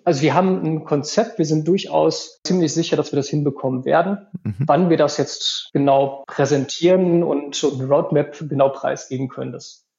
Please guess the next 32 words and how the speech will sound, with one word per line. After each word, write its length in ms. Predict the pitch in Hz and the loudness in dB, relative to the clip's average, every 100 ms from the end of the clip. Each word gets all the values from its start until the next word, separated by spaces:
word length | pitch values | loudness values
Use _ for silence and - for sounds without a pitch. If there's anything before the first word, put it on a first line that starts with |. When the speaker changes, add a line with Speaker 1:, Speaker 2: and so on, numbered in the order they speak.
| _ _ _ | _ _ _
Speaker 1:
kann 140 | 131 | -2
ich 140 | 127 - | 0 -2
Ihnen 100 | 127 | -4
jetzt 180 | 127 - | 0 0
heute 220 | 135 127 | 2 2
noch 60 | |
nicht 180 | 131 143 | -2 -4
so 100 | - | -2
genau 260 | 139 131 131 | 0 2 2
sagen, 420 | 131 135 147 139 | 4 4 2 2
weil 120 | 127 | 0
es 180 | - - | -2 -4
noch 120 | 131 | -6
so 160 | - 135 | -4 -4
ein 60 | |
bisschen, 460 | 123 - 127 123 - _ _ _ _ - | -2 0 0 -2 -8 _ _ _ _ -4
an 140 | 156 | 2
der 120 | 170 165 | 4 6
einen 140 | 202 | 4
oder 140 | 170 | 4
anderen 160 | 151 143 | 4 2
Stelle 460 | - 160 156 151 - - _ _ - | 2 2 4 2 -4 -18 _ _ -8
gibt's 220 | 156 147 | -6 -4
noch 80 | 131 | -4
so 160 | 139 | -4
Unwägbarkeiten, 840 | 139 151 151 147 135 - 131 - 131 | -4 -2 -2 0 -2 -2 -6 -4 -2
wie 60 | |
lange 220 | 127 127 | 0 0
Speaker 2:
Mhm. 40 | 165 | -2
Speaker 1:
wir 60 | - | -6
dafür 220 | - - | -12 -12
brauchen. 380 | - - - | -8 -8 -10